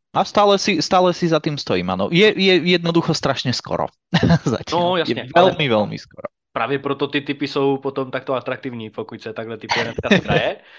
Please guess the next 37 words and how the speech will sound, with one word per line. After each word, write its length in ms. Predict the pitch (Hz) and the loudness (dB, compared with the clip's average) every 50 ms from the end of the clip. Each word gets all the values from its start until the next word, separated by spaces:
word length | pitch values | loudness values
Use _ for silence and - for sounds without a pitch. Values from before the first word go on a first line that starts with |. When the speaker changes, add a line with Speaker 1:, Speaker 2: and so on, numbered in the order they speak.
| - - _ - - | -20 -20 _ -6 -4
Speaker 2:
Eh, 140 | 123 120 120 - | -4 -4 -4 -2
já 160 | 143 151 147 | -2 -2 -2
samozřejmě 360 | 147 151 156 147 139 156 151 | -2 -4 -6 -4 -2 -2 -2
netvrdím, 400 | 147 143 - 151 143 139 139 131 | -2 -2 -4 -6 -8 -6 -6 -4
že 80 | 127 135 | -2 -2
je 120 | 139 135 | -2 -2
to 100 | 139 143 | -2 -4
něco 200 | 135 131 - 139 | -6 -6 -8 -10
špatného 420 | - - - 113 - 131 127 123 | -10 -6 -6 -6 -6 -6 -8 -8
si 140 | 120 - 131 | -8 -10 -12
toto 200 | 123 123 - 120 | -12 -12 -12 -12
myslet, 400 | 113 117 113 - 143 170 202 - - - - - | -12 -12 -10 -8 -8 -8 -8 -10 -16 -18 -8 -4
ale 260 | - 127 160 180 180 - | -2 0 0 0 -2 -4
jak 120 | 160 139 | -6 -8
říkám, 400 | - 160 160 - 170 170 170 165 - - - _ _ _ | -10 -10 -6 -4 -4 -4 -4 -6 -14 -20 -20 _ _ _
prostě 300 | - 127 - - 160 147 151 _ _ _ _ - 214 - - - 180 - 165 156 | -18 -14 -8 -8 -8 -8 -8 _ _ _ _ -20 -20 -20 -20 -20 -20 -20 -14 -10
nedo-, 340 | 143 135 147 156 - 190 - 143 151 160 151 139 | -8 -6 -6 -6 -6 -8 -12 -12 -16 -18 -16 -14
zatím 400 | 139 131 160 175 170 214 208 196 | -10 -6 -6 -6 -6 -6 -10 -4
se 120 | - 214 208 | -2 -2 -2
prostě 300 | 208 214 185 - - 202 | -2 -4 -14 -12 -8 -4
nedokázali 580 | 196 208 226 269 - - 170 165 175 170 170 | -4 -4 -4 -4 -6 -6 -6 -6 -6 -6 -6
oklepat, 500 | 170 156 147 - 240 - 139 110 - - | -6 -6 -4 -4 -4 -4 -4 -6 -6 -6
eh, 140 | 123 120 110 | -6 -6 -6
z 100 | - - | -6 -6
toho, 380 | - 139 120 131 135 135 131 - | -6 -4 -2 -2 -2 -2 -4 -6
z 80 | - | -8
toho 280 | - 143 127 135 135 135 | -10 -8 -6 -4 -4 -6
dvojitého 640 | 127 113 107 123 139 139 143 147 139 131 139 139 139 139 - - _ _ _ _ | -6 -6 -6 -6 -4 -4 -4 -4 -4 -2 -2 -4 -4 -6 -14 -20 _ _ _ _
úderu 500 | - 147 139 139 135 127 131 135 143 160 _ _ _ _ _ _ _ _ _ _ _ _ _ _ _ _ - | -8 -4 -2 0 0 0 0 -2 -4 -6 _ _ _ _ _ _ _ _ _ _ _ _ _ _ _ _ -10
dva 120 | 123 113 117 | -6 -6 -6
tisíce 360 | - - 131 - 135 - 139 | -6 -6 -14 -14 -12 -10 -10
dvacet 320 | 127 123 131 127 - 139 127 | -6 -6 -6 -8 -8 -8 -8
jedna, 220 | 127 127 131 131 | -8 -8 -8 -8
dva 140 | 123 123 123 | -8 -8 -10
tisíce 240 | 120 - 123 - 131 | -10 -12 -12 -12 -10
dvacet 280 | 127 123 127 - - 135 | -8 -8 -10 -10 -10 -10
dva 280 | 117 117 123 135 139 | -8 -6 -6 -6 -8